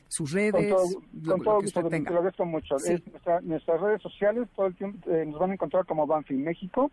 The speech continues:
Speaker 1: Ajá.
Speaker 2: Nuestro teléfono de hospital, cincuenta y cinco, cincuenta y seis, cincuenta y ocho, sesenta ochenta. Un teléfono de asesoría gratuita, ochocientos,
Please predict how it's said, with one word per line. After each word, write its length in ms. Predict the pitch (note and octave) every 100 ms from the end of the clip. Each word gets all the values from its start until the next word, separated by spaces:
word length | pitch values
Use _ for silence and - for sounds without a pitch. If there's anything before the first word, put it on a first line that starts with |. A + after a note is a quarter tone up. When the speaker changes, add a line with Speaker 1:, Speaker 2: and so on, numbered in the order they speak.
| -
Speaker 1:
Ajá. 420 | E3 - F3+ D#4 - _
Speaker 2:
Nuestro 260 | E3 D#3 D#3
teléfono 520 | - E3+ F3+ F#3 E3+
de 60 | D3
hospital, 560 | - D#3+ - F#3 B3+ -
cincuenta 440 | E3+ C#3+ D#3 C#3+ D#3
y 80 | C#3 -
cinco, 400 | G3+ A3 - B3 -
cincuenta 460 | E3 - D3 D#3+
y 80 | D3+ -
seis, 260 | F#3 F#3 G#3+ _ -
cincuenta 520 | E3+ - D3+ D3 D3+
y 140 | D3+ F3
ocho, 360 | F#3 - G#3+ F#3+
sesenta 460 | D3 - E3 D#3+ D#3+
ochenta. 580 | C#3+ - F3 E3+ A#3 C#4 _ _ - _ -
Un 120 | F#3+
teléfono 500 | F#3 F3+ F3+ F#3+ F#3
de 80 | D#3
asesoría 380 | - - D#3 E3+
gratuita, 600 | D#3+ - F#3 F3 A3+ C4+ -
ochocientos, 800 | - - - - F#3+ F#3 - B3